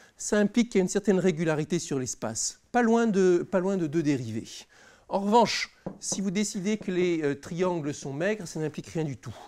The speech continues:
Et votre espace peut être, euh, aussi, euh, pathologique, aussi irrégulier que vous voulez. Donc ça dépend des cas. Dans ce qu'on traitera, on verra qu'il y a un début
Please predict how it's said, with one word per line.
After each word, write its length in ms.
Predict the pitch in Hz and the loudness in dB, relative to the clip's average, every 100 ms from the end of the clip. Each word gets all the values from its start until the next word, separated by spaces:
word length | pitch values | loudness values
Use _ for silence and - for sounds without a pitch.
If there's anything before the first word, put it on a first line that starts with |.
| - | -12
Et 60 | 120 | -10
votre 220 | 127 - | -8 -8
espace 380 | - 165 160 - | -6 -4 -4 -4
peut 160 | 131 | -4
être, 260 | 131 135 - - - - - | -4 -4 -12 -20 -20 -10 -4
euh, 240 | 131 139 - 208 | -2 -2 -4 2
aussi, 540 | 214 - - 214 214 | 2 2 0 2 2
euh, 80 | 156 | 2
pathologique, 720 | - 180 185 160 151 180 214 | 2 2 2 2 2 0 -2
aussi 280 | 165 - 180 | -4 -2 -2
irrégulier 460 | 180 175 139 143 156 | 0 0 -2 -4 -2
que 60 | |
vous 100 | 143 | -4
voulez. 300 | 120 120 113 - - - - - | -4 -6 -8 -12 -20 -20 -20 -4
Donc 220 | 285 330 | -2 2
ça 100 | 269 | 4
dépend 300 | 220 214 214 | 4 4 2
des 120 | 170 | 2
cas. 280 | 165 - 101 _ - - - | 0 -4 -6 _ -20 -20 -4
Dans 220 | 196 330 | 0 2
ce 80 | - | 2
qu'on 160 | 233 | -2
traitera, 580 | 214 240 233 - 269 311 | 2 2 2 4 4 4
on 100 | 214 | 2
verra 340 | 226 220 233 254 | 2 4 4 2
qu'il 200 | 262 220 | 2 4
y 20 | |
a 120 | 220 | 6
un 220 | 208 202 | 8 6
début 720 | 196 165 277 196 226 - - | 6 6 6 8 6 4 -8